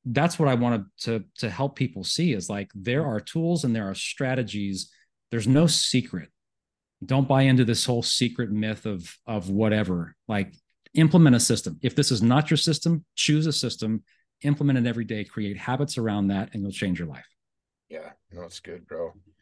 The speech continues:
Speaker 2: Joel, I'm gonna be really honest with you, dude. Whenever you and I get after it, bro, the time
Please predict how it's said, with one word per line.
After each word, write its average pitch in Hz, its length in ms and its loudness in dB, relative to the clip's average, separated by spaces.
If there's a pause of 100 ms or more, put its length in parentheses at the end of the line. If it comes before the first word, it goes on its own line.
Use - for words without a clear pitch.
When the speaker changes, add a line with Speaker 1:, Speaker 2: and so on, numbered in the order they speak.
(520)
Speaker 2:
Joel, 101 380 -4 (180)
I'm 98 220 -8
gonna 98 220 -6
be 92 140 -10
really 95 260 -6
honest 92 340 -8
with 92 160 -14
you, 92 80 -10
dude. 95 300 -8
Whenever 95 300 -10
you 101 200 -6
and 101 100 -4
I 101 100 -6
get 92 180 -8
after 98 380 -6
it, 95 100 -12
bro, 104 360 -2 (840)
the 90 80 -12
time 90 480 -12